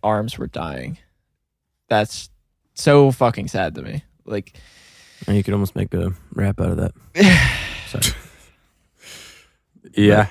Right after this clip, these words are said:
Speaker 2: you know.
Speaker 3: I mean, there are
Speaker 1: Yeah.
Speaker 3: sad raps for sure. You know, there's sad songs. You make a sad song out of that.
Speaker 1: Yep. Yeah. I, I, yeah. Okay. And then another, another quote here is, uh, someone said, "Until nine months ago, I had no wounds.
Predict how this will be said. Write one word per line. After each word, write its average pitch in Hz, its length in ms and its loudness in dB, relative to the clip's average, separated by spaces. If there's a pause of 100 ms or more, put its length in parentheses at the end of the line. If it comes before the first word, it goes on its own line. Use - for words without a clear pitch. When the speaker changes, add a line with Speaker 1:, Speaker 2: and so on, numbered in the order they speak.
(120)
Speaker 2:
you 123 100 4
know. 95 140 2 (340)
Speaker 3:
I 117 120 4
mean, 131 260 8
there 131 140 6
are - 120 6
Speaker 1:
Yeah. 107 140 6
Speaker 3:
sad 123 240 4
raps 117 300 2
for 104 160 -4
sure. 110 360 0 (120)
You - 160 -6
know, 101 220 -4
there's 101 180 -8
sad 92 260 -4
songs. 107 500 -6
You 104 120 -10
make 95 140 -6
a - 40 -20
sad 85 280 -6
song 85 220 -4
out 85 60 -6
of 90 80 -4
that. 98 180 -6 (1500)
Speaker 1:
Yep. 139 380 4 (140)
Yeah. 143 240 6
I, 156 400 6
I, 165 200 2
yeah. 135 300 6 (320)
Okay. 135 380 6
And 143 100 4
then 151 140 6
another, 156 680 6 (260)
another 131 280 4
quote 123 240 2
here 120 260 2
is, 117 500 -4
uh, 104 80 -4
someone 131 360 0
said, 113 280 0
"Until 143 300 2
nine 147 280 4
months 135 200 2
ago, 131 280 6
I 110 120 6
had 127 260 4
no 123 220 4
wounds. 117 460 0